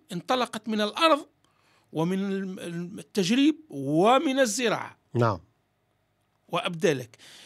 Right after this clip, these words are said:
Speaker 1: لأن التقويم ال-، ال-، ال-، ال-، اليولياني والتقويم ال-، الروماني القديم كان عندهم، مثلا أعطيك مثال في التقويم الروماني، كان
Speaker 2: مم.
Speaker 1: عندهم التقويم ينطلق من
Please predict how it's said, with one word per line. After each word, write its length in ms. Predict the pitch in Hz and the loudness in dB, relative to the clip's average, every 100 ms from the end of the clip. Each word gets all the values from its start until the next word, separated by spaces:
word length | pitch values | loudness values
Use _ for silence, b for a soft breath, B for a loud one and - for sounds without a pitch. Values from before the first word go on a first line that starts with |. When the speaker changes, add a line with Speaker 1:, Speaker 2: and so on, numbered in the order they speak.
| b - | b 0
Speaker 1:
لأن 380 | 202 294 269 | 6 6 6
التقويم 680 | 202 185 - - - 254 240 | 0 -4 -8 -8 -2 0 2
ال-، 180 | 226 208 | 2 0
ال-، 380 | 202 180 185 175 | -2 -2 -4 -4
ال-، 440 | 180 175 165 - | -6 -6 -8 -8
ال-، 260 | 165 165 165 | -8 -8 -6
اليولياني 680 | 156 196 196 208 233 185 165 | -2 0 2 2 2 2 0
والتقويم 600 | 170 - - 214 202 190 | 0 -6 -6 -2 -2 -2
ال-، 120 | 190 | -4
الروماني 760 | 170 170 185 214 269 214 277 - _ _ _ _ | -6 -2 2 4 4 2 -2 -8 _ _ _ _
القديم 520 | 160 151 165 185 320 339 _ _ _ _ _ _ _ _ _ | -16 -8 -4 -2 -2 -4 _ _ _ _ _ _ _ _ _
كان 340 | 247 254 240 208 | 2 4 4 0
عندهم، 460 | 233 202 202 214 208 | -2 -2 -4 -4 -4
مثلا 380 | 208 220 208 | -2 -2 -2
أعطيك 260 | 165 - - | -4 -6 -6
مثال 280 | 185 254 254 | -4 -2 -2
في 80 | 247 | -6
التقويم 360 | - 226 214 | -8 -2 0
الروماني، 460 | 202 190 165 135 135 | 0 -2 -4 -6 -2
كان 220 | 131 220 | 2 2
Speaker 2:
مم. 60 | 214 | 0
Speaker 1:
عندهم 360 | 208 208 208 - b b b b b | -2 -2 -4 -10 b b b b b
التقويم 600 | - - 262 - 254 240 | -8 -4 -4 -2 -2 0
ينطلق 480 | 233 233 - 247 262 _ 190 | 0 0 0 0 -2 _ -6
من 320 | 208 262 | -2 -2